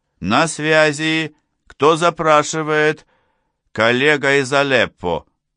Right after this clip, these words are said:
«Гроза, ты?» «Я. Со мной подполковник Суслов. Очень рад, приветствую, господа офицеры». «Если не секрет, майор,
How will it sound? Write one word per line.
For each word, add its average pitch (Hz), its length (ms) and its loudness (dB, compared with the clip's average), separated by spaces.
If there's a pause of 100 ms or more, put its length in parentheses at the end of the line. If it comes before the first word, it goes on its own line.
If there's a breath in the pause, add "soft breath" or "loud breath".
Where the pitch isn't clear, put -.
(200)
«Гроза, 120 1080 0
ты?» 175 340 -2 (600)
«Я. 113 560 2 (560)
Со 113 200 -2
мной 156 220 0
подполковник 147 720 -2
Суслов. 107 540 -6 (300 soft breath)
Очень 107 340 -4
рад, 147 300 0
приветствую, 120 640 -4
господа 113 400 -2
офицеры». 113 600 -2 (960)
«Если 107 340 -2
не 110 160 -2
секрет, 117 440 -2
майор, 104 480 0